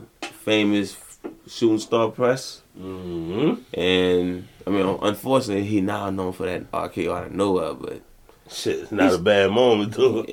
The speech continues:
Speaker 1: It's not, but he still, he, he, he was a little bit better than that, but, you know,
Speaker 2: Uh-huh.
Speaker 1: definitely one of the better high flyers, but he, now that I'm saying it out loud, he was just bet-, better off the top rope. He wasn't like a luchador type.
Speaker 2: Right,
Speaker 1: He
Speaker 2: he
Speaker 1: just
Speaker 2: just
Speaker 1: better off the top rope.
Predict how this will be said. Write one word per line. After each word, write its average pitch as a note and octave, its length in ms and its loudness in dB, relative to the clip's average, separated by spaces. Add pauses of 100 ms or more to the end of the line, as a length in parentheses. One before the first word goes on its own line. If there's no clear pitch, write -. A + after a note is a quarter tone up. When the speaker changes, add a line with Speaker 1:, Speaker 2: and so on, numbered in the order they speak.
Speaker 1:
It's C#3 220 2
not, C#3 400 2
but G#2 100 -4
he C3+ 140 4
still, C#3+ 300 2
he, - 260 4
he, C#4 340 2 (160)
he G4+ 140 6
was C4+ 100 2
a - 40 -6
little G2 200 2
bit F2+ 140 2
better F#2 220 4
than F2 200 2
that, F2 280 0
but, F2+ 80 2
you F#2 100 4
know, F2 260 4 (280)
Speaker 2:
Uh-huh. A2+ 200 2 (420)
Speaker 1:
definitely G#2+ 360 2
one G2+ 140 4
of F#2+ 100 4
the F#2 60 4
better F#2+ 140 2
high G2 200 0
flyers, G2+ 380 2
but A2 120 4
he, E3 400 0 (680)
now - 200 -2
that C#4 80 2
I'm D3 100 2
saying D3+ 260 0
it C#3+ 60 2
out A#2+ 160 4
loud, C#3+ 240 2
he E3+ 80 6
was G3 100 2
just C3+ 120 0
bet-, - 380 0
better C3 160 4
off A2+ 100 2
the G2 80 -6
top A2 340 2
rope. B2 220 2
He C3 80 0
wasn't C#3 300 0
like G#2 160 0
a E2+ 100 -6
luchador G#2 680 2
type. F2 260 0
Speaker 2:
Right, D#2+ 280 0
Speaker 1:
He G#2+ 80 4
Speaker 2:
he B2 60 4
Speaker 1:
just G#2 140 2
Speaker 2:
just E2+ 120 -2
Speaker 1:
better G#2 120 4
off G2 80 0
the G2 60 -4
top - 320 -2
rope. F2 220 -6